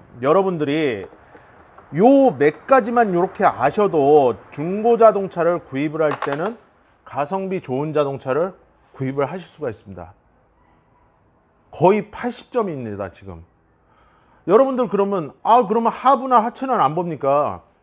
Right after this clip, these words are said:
하부나 하체 중고차 매장에서 거래하는 카센터 가서 떠서 확인을 하실 수 있겠지만 여러분들이 아실 수가 없습니다.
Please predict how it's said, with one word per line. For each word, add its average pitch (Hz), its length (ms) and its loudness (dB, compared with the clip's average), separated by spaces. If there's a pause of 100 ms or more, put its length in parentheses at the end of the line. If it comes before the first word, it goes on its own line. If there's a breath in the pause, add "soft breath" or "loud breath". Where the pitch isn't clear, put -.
(120)
하부나 190 360 -4
하체 139 840 -6
중고차 156 400 -6
매장에서 120 920 -2
거래하는 139 480 0
카센터 175 440 -8
가서 135 340 -4
떠서 135 680 -2 (340 soft breath)
확인을 196 440 -4
하실 214 180 -6
수 196 140 -10
있겠지만 139 480 -6
여러분들이 143 500 0
아실 131 260 -2
수가 156 220 -4
없습니다. 113 540 -4